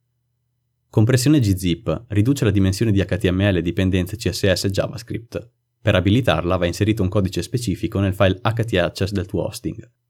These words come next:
Immagini, comprimi files con software esterni come Tiny P N G oppure applica la pratica del lazy loading, già descritta in precedenza. Minificazione. La rimozione di spazi, virgole e altri caratteri inutili dai fogli di stile, JavaScript e H T M L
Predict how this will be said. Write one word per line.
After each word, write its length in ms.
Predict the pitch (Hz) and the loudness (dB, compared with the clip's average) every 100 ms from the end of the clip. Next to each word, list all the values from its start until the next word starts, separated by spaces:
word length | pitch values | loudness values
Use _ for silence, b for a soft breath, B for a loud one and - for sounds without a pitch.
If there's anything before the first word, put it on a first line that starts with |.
| _ _ _ - | _ _ _ 0
Immagini, 580 | 107 87 80 85 82 | 4 4 2 -2 -2
comprimi 400 | - 101 131 151 | 0 2 4 4
files 320 | 113 98 92 - | 4 2 0 0
con 160 | 98 | -2
software 380 | 92 104 - 92 | 0 0 0 -2
esterni 340 | 90 107 98 | 0 0 2
come 220 | 85 85 82 | 0 -2 0
Tiny 240 | 85 85 | 0 0
P 120 | 90 | -2
N 140 | 85 82 | -2 -2
G 220 | 90 80 - | -4 -6 -4
oppure 400 | 92 98 120 92 | -4 0 2 4
applica 400 | 90 92 90 82 | 2 0 -2 -2
la 100 | 82 | -2
pratica 440 | - 92 90 87 | 0 -2 0 -2
del 140 | 85 87 | 0 0
lazy 200 | 87 101 | 0 0
loading, 600 | 85 80 76 71 76 - | 0 0 -4 -6 -8 -6
già 160 | 98 | -2
descritta 400 | 95 98 - 85 | 0 0 -4 -4
in 60 | 85 | -4
precedenza. 680 | 95 - 87 - - - - _ _ _ _ _ _ _ _ _ _ | -6 -4 -2 -4 -8 -14 -16 _ _ _ _ _ _ _ _ _ _
Minificazione. 1000 | 101 117 113 110 98 - - - - - _ - | 2 4 2 0 -2 -2 -4 -4 -10 -14 _ -2
La 100 | 98 | 2
rimozione 480 | 104 104 - 151 | 2 2 2 2
di 80 | 117 | 2
spazi, 420 | 92 - 87 - | 0 -2 -2 0
virgole 460 | 85 98 90 87 82 | 2 2 2 2 2
e 80 | 87 | 2
altri 240 | 107 107 | 2 0
caratteri 420 | 92 90 90 90 | 0 0 0 -2
inutili 320 | 87 95 85 82 | 0 -2 0 -2
dai 100 | 82 | 0
fogli 220 | 98 87 | 0 0
di 100 | 85 | -2
stile, 460 | - 104 85 78 - | -2 0 0 -2 -4
JavaScript 720 | 101 95 85 - 82 - _ | 0 0 -2 -6 -8 -8 _
e 100 | - | -2
H 140 | 92 92 | -2 0
T 140 | 87 | 0
M 100 | 90 | 2
L 400 | 95 80 80 80 | 0 0 -6 -8